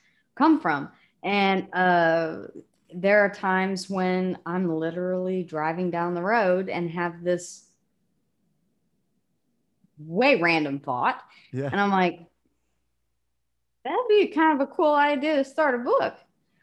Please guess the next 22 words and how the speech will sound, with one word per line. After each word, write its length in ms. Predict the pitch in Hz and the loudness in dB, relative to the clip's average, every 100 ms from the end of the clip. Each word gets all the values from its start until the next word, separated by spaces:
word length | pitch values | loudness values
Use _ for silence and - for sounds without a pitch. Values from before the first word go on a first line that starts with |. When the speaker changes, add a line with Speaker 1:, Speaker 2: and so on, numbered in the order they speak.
| - | -2
Speaker 1:
Or 500 | 214 214 208 196 190 | 4 6 8 6 4
I'm 260 | 208 208 185 | 2 2 4
vacuuming 720 | 233 320 320 277 247 196 185 | 4 4 2 0 2 2 2
or 120 | 185 | 2
doing 280 | 190 269 269 | 2 4 4
the 80 | 220 | 2
dishes. 760 | 190 320 320 202 175 170 175 | 2 0 2 0 0 0 -2
And 300 | 196 180 185 | 0 0 0
it's 240 | - 190 208 | 0 -2 -2
like, 240 | 196 - _ _ _ _ _ _ _ _ | -4 -4 _ _ _ _ _ _ _ _
it, 260 | - 254 254 | -2 -2 4
it 220 | 277 285 | 4 6
does 280 | 302 381 381 | 6 6 4
kind 200 | 285 233 | 0 2
of 60 | 226 | 4
make 260 | 220 208 | 2 2
you 120 | 214 196 | 2 2
wonder, 320 | 180 170 170 | 2 2 2
like, 240 | 180 180 | 2 2
is 260 | 202 196 185 | 0 0 0
there, 600 | 202 208 208 208 208 - | 2 4 6 6 4 4
um, 760 | 190 180 160 147 160 165 175 | 4 4 2 0 -2 -4 -6